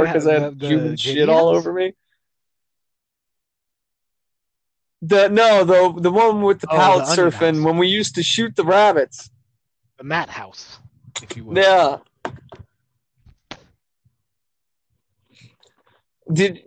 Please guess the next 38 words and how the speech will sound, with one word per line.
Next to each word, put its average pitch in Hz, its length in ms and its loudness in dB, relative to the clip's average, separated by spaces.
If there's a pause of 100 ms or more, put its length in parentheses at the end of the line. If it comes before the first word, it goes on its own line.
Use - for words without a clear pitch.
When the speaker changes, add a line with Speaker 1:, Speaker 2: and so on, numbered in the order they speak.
(120)
Speaker 2:
do 190 60 -4
you 208 140 0
remember 233 340 2
Speaker 1:
Yeah. - 160 -4
Speaker 2:
shooting 240 260 -2
the 208 80 -4
fucking 220 380 -2
rabbits? 202 500 2
We'd 156 180 0
sit 196 220 2
on 196 160 0
the 180 100 0
hood 147 160 2
of 190 60 -4
my 185 120 0
Speaker 1:
Yeah. 139 120 -4
Speaker 2:
car 170 260 4
and 185 80 0
have 170 220 0
Lindsay's 170 460 -6
little 165 160 -4
Speaker 1:
Oh, 147 40 -6
I, - 40 -4
Speaker 2:
brother 165 240 2
Speaker 1:
I 175 40 -4
Speaker 2:
drive 180 540 2
Speaker 1:
remember. 143 60 -8
Speaker 2:
and 135 160 -14 (380)
Speaker 1:
So, - 120 -2
Speaker 2:
have 151 100 0
our 156 80 0
thirty 170 360 -2
bucks 175 280 2
Speaker 1:
I 180 60 0
Speaker 2:
up 175 140 2
Speaker 1:
gotta, - 100 -8
Speaker 2:
there. 180 260 2
Speaker 1:
so, - 140 -20